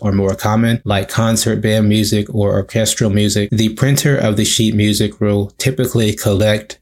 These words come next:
and distribute print music royalties. So, these are the four most common types of music royalties.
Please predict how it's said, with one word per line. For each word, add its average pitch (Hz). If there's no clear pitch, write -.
and 104
distribute 104
print -
music 104
royalties. 101
So, 143
these 139
are 117
the 107
four 123
most 117
common 107
types 110
of 110
music 120
royalties. 127